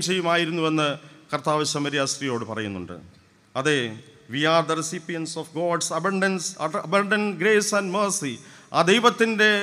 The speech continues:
അളവ് തീരാത്ത ആ വലിയ കൃപയ്ക്കും ദൈവിക ദാനങ്ങൾക്കും കരുണയ്ക്കും നമ്മൾ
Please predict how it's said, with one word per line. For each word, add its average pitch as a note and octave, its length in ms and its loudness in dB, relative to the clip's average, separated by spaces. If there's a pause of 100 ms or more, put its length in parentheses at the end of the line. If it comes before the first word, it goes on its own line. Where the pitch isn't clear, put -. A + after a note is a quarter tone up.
(1400)
അളവ് A3 360 4
തീരാത്ത A3 560 6 (300)
ആ - 100 6
വലിയ A3 220 6 (100)
കൃപയ്ക്കും G#3 440 0 (200)
ദൈവിക G#3+ 280 2 (100)
ദാനങ്ങൾക്കും G3+ 600 4 (300)
കരുണയ്ക്കും F#3+ 520 2 (680)
നമ്മൾ D#3 220 0